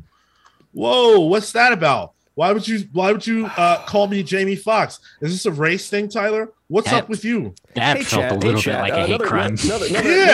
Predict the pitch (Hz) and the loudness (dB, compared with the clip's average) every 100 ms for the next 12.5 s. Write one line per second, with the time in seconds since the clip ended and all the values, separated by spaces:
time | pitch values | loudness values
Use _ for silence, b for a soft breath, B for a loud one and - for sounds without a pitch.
0 | 180 131 196 196 180 - 143 - - - | 6 4 0 -2 -4 -4 -4 -4 -8 -8
1 | - - - - - - 427 453 392 143 | -4 -4 -4 -2 0 0 2 2 2 0
2 | 113 98 87 76 _ - 208 202 175 180 | 0 -2 -6 -12 _ -8 -6 -4 -6 -6
3 | 196 196 233 - 175 175 175 175 - 170 | -6 -6 -8 -8 -6 -4 -4 -6 -8 -10
4 | B B - 156 147 117 110 131 120 120 | B B -6 -4 -2 -4 -4 -4 -4 -4
5 | 135 117 196 254 262 269 - 151 131 - | -8 0 0 0 0 0 0 -2 -4 -4
6 | 135 139 127 113 110 101 - - 113 107 | -4 -4 -4 -4 -4 -6 -8 -6 -6 -4
7 | - - 110 156 202 226 247 254 269 - | -6 -6 -6 -4 -4 -4 -6 -6 -10 -14
8 | _ _ _ - _ - _ _ - _ | _ _ _ -20 _ -20 _ _ -20 _
9 | _ _ _ - 92 90 139 - _ _ | _ _ _ -14 -8 -4 -4 -4 _ _
10 | _ _ _ _ _ _ - 508 - 202 | _ _ _ _ _ _ -8 -6 -8 -12
11 | - _ _ _ - 320 392 - - - | -20 _ _ _ -8 -6 -6 -8 -14 -20
12 | - - 285 285 285 | -10 -8 -6 -6 -8